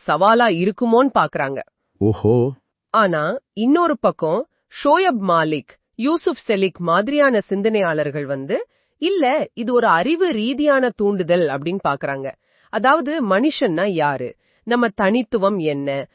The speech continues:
Speaker 1: அப்படிங்கிற கேள்விகளை எல்லாம் திரும்பவும் ஆழமா யோசிக்க இது ஒரு வாய்ப்பு கொடுக்குதுன்னு சொல்றாங்க.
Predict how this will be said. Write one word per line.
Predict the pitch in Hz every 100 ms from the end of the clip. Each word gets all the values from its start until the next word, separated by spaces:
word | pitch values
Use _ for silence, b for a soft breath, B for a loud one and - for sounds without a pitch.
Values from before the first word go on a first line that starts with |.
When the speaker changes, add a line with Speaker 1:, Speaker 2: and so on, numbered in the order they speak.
| _ -
Speaker 1:
அப்படிங்கிற | 233 226 262 233
கேள்விகளை | - 240 254 240 208 190
எல்லாம் | 175 208 285
திரும்பவும் | - 285 339 302 320 311 160
ஆழமா | 180 254 262 277
யோசிக்க | 254 185 240 - 196 247
இது | 220
ஒரு | 185
வாய்ப்பு | 143 147 247 - 277
கொடுக்குதுன்னு | 170 151 151 160 190
சொல்றாங்க. | 151 131 135 131